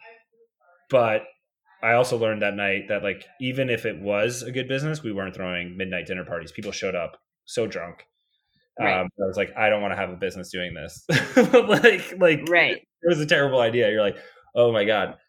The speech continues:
Speaker 1: Oh my God." Um, like, "I don't wanna be serving dinner at midnight in New Orleans. Like, what a terrible idea."
Speaker 2: Right. So it sounds like the tactical advice is, like,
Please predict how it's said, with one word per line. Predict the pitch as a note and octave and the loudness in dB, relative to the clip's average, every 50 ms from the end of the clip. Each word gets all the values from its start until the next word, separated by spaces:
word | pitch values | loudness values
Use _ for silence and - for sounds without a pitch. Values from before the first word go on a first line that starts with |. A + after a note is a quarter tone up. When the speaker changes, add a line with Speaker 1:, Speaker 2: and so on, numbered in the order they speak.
| _ _ _ _ _ - | _ _ _ _ _ 0
Speaker 1:
Oh | A2 A2 A2+ A2 A2 | 2 4 4 4 4
my | G#2 G#2+ G#2+ | 4 2 2
God." | G#2+ G#2 F#2 - - _ _ _ _ _ _ _ - | 0 0 0 -2 -6 _ _ _ _ _ _ _ -2
Um, | A2+ A2 G#2+ G#2 G#2 G2+ G2+ G2+ G2+ G#2 | 0 2 2 4 4 4 4 2 2 2
like, | G#2 G#2 G2+ G2+ - - | 2 2 2 0 -2 0
"I | A2 | 0
don't | A2 A2 A2 | 0 2 0
wanna | G#2+ G#2 | 0 -2
be | G2 G2+ | -4 -4
serving | - - G2+ F#2 G2+ G2 F#2+ F2+ - - _ _ _ _ _ _ - | -4 -4 -2 -2 -2 -4 -6 -8 -10 -14 _ _ _ _ _ _ -6
dinner | - G#2+ G2+ F#2+ F#2 F#2 - | -4 -4 -2 -2 -2 -4 -4
at | - F#2 F2 | -4 -6 -8
midnight | F2+ E2+ E2 D2 B1+ A#1+ G#1+ - _ _ | -8 -10 -10 -10 -10 -10 -12 -16 _ _
in | - G2+ | -12 -10
New | F#2 F2+ | -8 -8
Orleans. | E2+ E2+ E2 C#2 B1 G#1 A#1+ C#2 - - | -8 -8 -10 -10 -12 -14 -18 -20 -18 -16
Like, | - F#2 _ | -16 -14 _
what | - G2+ G2 | -4 -4 -4
a | F2 | -2
terrible | - - E2 D2+ C#2 C2+ A#1+ | -4 -4 -6 -6 -6 -8 -12
idea." | A1+ G#1+ A1 A1+ A1 - - _ _ _ _ _ _ _ _ _ _ _ _ _ _ _ | -12 -12 -14 -16 -16 -16 -18 _ _ _ _ _ _ _ _ _ _ _ _ _ _ _
Speaker 2:
Right. | - C3 A#2+ A2 - - _ _ _ _ | -6 -4 -4 -4 -4 -6 _ _ _ _
So | - G3+ | -4 -2
it | G#3 - | -2 2
sounds | - A#3 A3+ A#3 A3 | 2 2 2 2 0
like | B3+ A#3 | -2 -2
the | G3 F#3 | -2 -4
tactical | D3+ - F#3+ E3+ E3+ D3+ - - E3+ E3 | -2 2 2 2 2 2 -2 -2 -2 0
advice | D#3 D3 C#3 D3 C3+ C3+ C#3 C#3 D3 | 0 0 0 0 0 -2 -2 -4 -6
is, | C#3+ C3+ | -6 -4
like, | C3+ C#3 C3+ C3 B2 - - | -2 -2 -2 -2 -4 -6 -10